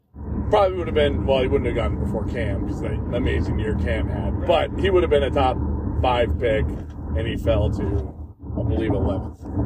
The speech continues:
Speaker 2: Yeah, tenth, eleventh pick. Oh, man, what a, what a horrible life this guy now leads. But, I mean, it's, it's the same thing with coaches. You know, do you jump while it's, it's the, the old question, do you strike while it's hot? Do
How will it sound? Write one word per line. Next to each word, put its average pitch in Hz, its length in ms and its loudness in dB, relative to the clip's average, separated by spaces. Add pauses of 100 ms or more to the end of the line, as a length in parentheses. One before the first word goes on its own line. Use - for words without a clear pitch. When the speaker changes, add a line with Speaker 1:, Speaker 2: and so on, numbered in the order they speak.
(120)
Speaker 2:
Yeah, 175 220 2
tenth, 202 280 0
eleventh 185 460 2
pick. 165 220 2
Oh, - 200 4
man, - 300 0
what 156 120 2
a, 143 180 4
what - 140 0
a 117 60 2
horrible - 400 4
life 104 220 4
this - 180 0
guy 107 200 2
now - 220 0
leads. - 440 0 (440)
But, 190 300 2 (220)
I - 60 0
mean, - 240 -2
it's, - 280 -2 (420)
it's 196 140 0
the - 100 0
same 208 260 2
thing 180 200 0
with 160 160 0
coaches. - 460 2
You - 60 2
know, - 160 2 (100)
do - 100 0
you 190 320 -2
jump 175 320 2
while - 420 2
it's, - 200 -2 (160)
it's - 320 2 (240)
the, - 300 0
the - 100 0
old 180 240 2
question, - 340 0
do - 80 -12
you - 120 -10
strike - 400 -2
while 233 200 -2
it's - 140 -2
hot? 190 260 0
Do - 380 -4